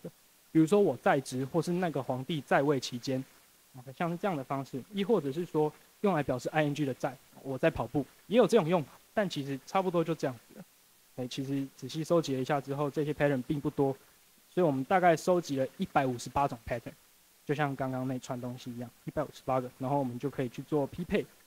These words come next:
那左边的是我们 input 进来的东-，右边是我 input 进来的东西，左边是它匹配在我们 model 里面的句子。OK，所以在 Firefox 中，就是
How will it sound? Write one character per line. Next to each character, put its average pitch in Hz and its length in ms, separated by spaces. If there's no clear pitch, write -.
那 156 220
左 139 200
边 190 140
的 233 80
是 240 100
我 175 80
们 139 140
input 202 260
进 190 160
来 139 100
的 135 60
东-， 139 200
右 233 160
边 208 160
是 220 80
我 139 140
input 151 220
进 147 140
来 127 100
的 120 40
东 127 180
西， 127 180
左 143 120
边 175 200
是 180 80
它 165 160
匹 170 180
配 175 160
在 160 140
我 143 60
们 127 100
model 151 280
里 120 180
面 135 180
的 - 160
句 151 160
子。 - 160
OK， 151 300
所 196 140
以 185 120
在 214 300
Firefox 214 640
中， 156 160
就 151 80
是 151 180